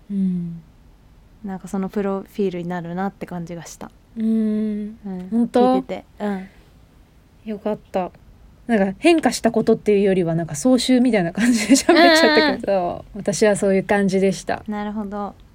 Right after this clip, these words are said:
Speaker 1: うん。
Speaker 2: 私は、
Speaker 1: 日記上の二千二十年。
Speaker 2: 二千二十年、
Speaker 1: うん。
Speaker 2: なんかやっぱ内面に向かってく時間がすごい多かったんだけど、
Speaker 1: うんうんうん。
Speaker 2: なんかね、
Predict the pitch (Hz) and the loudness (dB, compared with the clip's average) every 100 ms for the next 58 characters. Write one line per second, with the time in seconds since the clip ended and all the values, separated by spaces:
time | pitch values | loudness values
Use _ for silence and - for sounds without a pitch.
0 | 302 220 208 190 185 - - - - - | -4 0 0 0 -4 -12 -20 -20 -20 -8
1 | 208 196 208 285 285 277 277 285 285 - | -6 -2 2 4 4 4 4 2 0 -6
2 | - - _ - 196 190 185 180 170 180 | -20 -20 _ -12 -10 -4 -2 -2 -2 -4
3 | 165 170 - - _ - 226 226 262 233 | -4 -8 -14 -20 _ -8 -6 -2 0 2
4 | 233 226 262 247 220 208 220 226 214 196 | 2 0 0 0 0 0 0 2 0 -4
5 | - - _ - 196 190 180 170 - - | -14 -20 _ -8 -4 -2 -4 -10 -16 -4
6 | 254 233 220 - - - - 233 233 208 | -2 -2 -4 -6 -20 -20 -8 -6 -4 -6
7 | 196 - - - - - - 220 262 330 | -6 -10 -20 -20 -20 -20 -6 0 2 4
8 | 339 330 320 311 294 277 277 - 254 254 | 4 2 2 2 0 0 -2 0 -2 -2
9 | 247 262 254 240 233 233 220 220 196 - | 2 2 2 0 0 0 0 -2 -4 -6
10 | 185 180 175 165 196 202 185 - - 226 | -6 -8 -10 -10 -6 -4 -6 -8 -6 2
11 | 233 226 214 202 208 196 190 190 170 - | 4 4 2 0 2 2 2 0 -2 -10
12 | - - - - 269 320 - 220 220 220 | -20 -20 -20 -4 -2 0 0 0 2 2
13 | 220 196 190 | 0 -2 -6